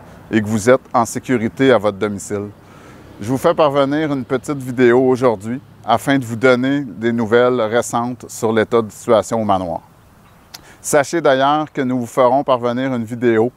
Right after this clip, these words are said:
à toutes les semaines, et ce, jusqu'à la fin, parce que oui, il y aura une relève derrière ça. On ne vous laisse pas tomber, je suis au bureau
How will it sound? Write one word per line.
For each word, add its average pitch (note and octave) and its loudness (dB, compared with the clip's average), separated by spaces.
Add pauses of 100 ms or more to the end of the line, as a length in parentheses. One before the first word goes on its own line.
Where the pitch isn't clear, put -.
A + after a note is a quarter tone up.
(140)
à - -2
toutes C#3+ 0
les C#3+ 2
semaines, C3 -2 (340)
et B2+ 4
ce, C#3 -2 (100)
jusqu'à C3+ 0
la A#2 4
fin, B2 -10 (420)
parce A2 -8
que C3 0
oui, A#2+ 0 (400)
il A2+ 0
y A#2 4
aura A#2 2
une A2+ -4
relève G#2 0
derrière G2 -4
ça. - -16 (420)
On B2 2
ne C#3+ 0
vous D3+ 0
laisse D#3+ 4
pas F#3 2
tomber, D3+ 0
je - -20
suis - -8
au D#3+ 4
bureau D#3 2